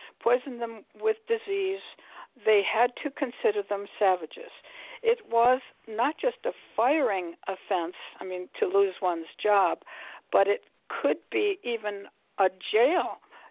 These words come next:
offense if somebody were to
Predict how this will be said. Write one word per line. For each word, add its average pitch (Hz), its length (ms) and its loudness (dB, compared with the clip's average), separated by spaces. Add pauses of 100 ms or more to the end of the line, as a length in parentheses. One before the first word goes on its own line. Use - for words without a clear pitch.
(500)
offense 180 480 -4 (680)
if 285 180 2 (180)
somebody 233 440 0
were 208 180 -4
to - 160 -10